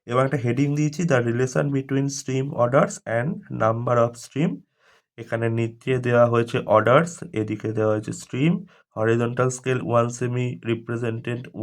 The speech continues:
one orders, vertical scale one semi represented twenty stream। মানে এখান থেকে এতটা ওয়ান অর্ডার্স দেখানো হচ্ছে, এখান থেকে এটা টোয়েন্টি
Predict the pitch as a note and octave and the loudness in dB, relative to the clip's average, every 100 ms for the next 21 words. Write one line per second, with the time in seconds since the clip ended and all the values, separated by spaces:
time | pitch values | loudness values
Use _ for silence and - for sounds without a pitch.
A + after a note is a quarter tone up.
0 | A2+ B2 - C3 C#3+ F3 F3 - A2+ G#2+ | 4 4 4 4 4 4 0 -6 -4 -2
1 | A2 A#2 A2+ - B2+ D3 E3 A2+ G#2+ G#2 | -2 0 -2 -4 -4 -2 0 2 0 0
2 | A2+ A2+ G#2+ A2+ B2+ B2+ F#3+ - A#2 A2 | -4 -4 -6 -8 -8 -6 -6 -6 -6 -4
3 | G#2 G2+ - F2 A2 A2 G2+ A2+ B2 A#2+ | -6 -10 -16 -12 -6 -4 0 0 0 -2
4 | A2+ - A#2+ F#2+ G#2+ A#2+ - A#2 B2+ - | -2 -2 -2 2 0 0 -2 -2 -2 -4
5 | C3 C3+ C#3+ D3+ - - - - - - | -6 -4 -4 -6 -8 -6 -6 -6 -8 -2
6 | G2+ - - - - _ B2+ C3 C3 C3+ | -2 -2 -18 -20 -20 _ -2 0 2 2